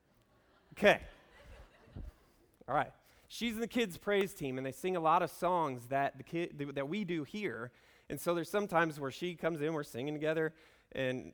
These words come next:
they come in here, I don't know, once or twice a month, and she's dancing around and <laughs> doing motions, and I'm like, "There ain't no motion." They're learning that from the kids' church. They're singing the same songs. And I wouldn't trade my boys leaning over and saying, "What does that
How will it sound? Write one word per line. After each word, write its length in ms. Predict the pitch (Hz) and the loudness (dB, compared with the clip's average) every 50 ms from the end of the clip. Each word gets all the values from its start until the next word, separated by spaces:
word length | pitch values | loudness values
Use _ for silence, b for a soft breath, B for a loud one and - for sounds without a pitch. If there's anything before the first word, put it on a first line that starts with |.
| - - | -10 -6
they 140 | - 170 190 | -4 -4 -4
come 180 | 175 190 165 | -2 -2 -2
in 120 | 151 135 127 | -2 -2 -2
here, 120 | 123 123 | -2 -2
I 100 | 127 135 | -2 -2
don't 100 | 131 110 | -2 -2
know, 80 | 104 113 | -2 -2
once 240 | 113 120 131 - - | -4 -4 -6 -8 -6
or 20 | |
twice 260 | - 135 131 123 - | -2 0 0 0 -2
a 40 | 131 | -2
month, 220 | 127 123 123 117 - b b b b b - - | -2 -2 -2 -4 -6 b b b b b -6 0
and 240 | 151 156 147 147 139 | 2 2 2 2 0
she's 220 | - - 226 220 160 | 0 -2 -2 0 2
dancing 420 | 143 185 190 208 208 202 - 190 | 4 6 6 6 4 2 0 0
around 560 | 190 185 196 208 214 214 220 - - - 202 | 0 2 2 2 2 2 2 0 0 -2 -2
and 180 | 196 175 254 - - | -2 -2 -2 -2 -4
<laughs> 80 | 190 - | -4 -2
doing 240 | 180 190 180 165 | 0 0 0 2
motions, 720 | 143 143 165 196 202 - - 208 220 214 214 214 208 185 | 4 4 6 4 4 2 0 0 2 2 2 0 -2 -2
and 80 | 180 180 | -4 -4
I'm 80 | 175 160 | -4 -4
like, 160 | 156 - - _ _ _ _ _ _ _ | -6 -10 -14 _ _ _ _ _ _ _
"There 100 | 160 160 | -18 -16
ain't 140 | 175 190 202 | -14 -10 -8
no 120 | 190 185 | -6 -2
motion." 400 | 190 190 208 226 - - 160 123 B B B B B B B - | 0 0 0 0 -2 -4 -10 -12 B B B B B B B -2
They're 140 | 160 180 175 | 0 2 2
learning 340 | 165 170 175 185 202 208 | 4 4 4 6 4 4
that 180 | 202 196 190 - | 4 4 2 2
from 120 | - 196 | -2 -4
the 60 | 185 - | -4 -2
kids' 240 | - 202 202 180 | -2 -2 -2 -2
church. 240 | - - 175 139 - | -6 -8 -8 -8 -8
They're 100 | - 151 | -12 -10
singing 280 | - - 185 190 196 185 | -6 -4 -2 0 0 0
the 60 | 165 | -2
same 300 | - - 175 175 180 175 | -4 -4 -4 -2 -4 -4
songs. 580 | - - 180 185 190 175 131 110 107 101 - - - | -4 -2 -2 0 0 0 0 -2 -6 -10 -12 -8 -6
And 240 | 135 147 147 139 131 b b b b b b - | -4 -2 -2 -4 -6 b b b b b b 0
I 60 | - | 2
wouldn't 280 | 175 202 226 202 196 - | 4 4 4 2 0 -2
trade 240 | - 220 214 208 202 | 0 2 4 4 6
my 160 | 208 202 196 | 6 4 4
boys 420 | 175 180 202 220 226 214 - - | 6 6 8 8 8 8 6 2
leaning 300 | 185 208 196 196 196 185 | 2 4 4 4 4 4
over 220 | 190 202 214 190 196 | 2 2 2 0 0
and 100 | 170 151 | -2 -2
saying, 320 | - - 185 180 170 165 | -4 -4 -4 -2 -4 -4
"What 240 | 165 180 - - - | -6 -10 -14 -18 -18
does 200 | - - - - | -20 -20 -18 -18
that 220 | - - - - | -16 -14 -14 -14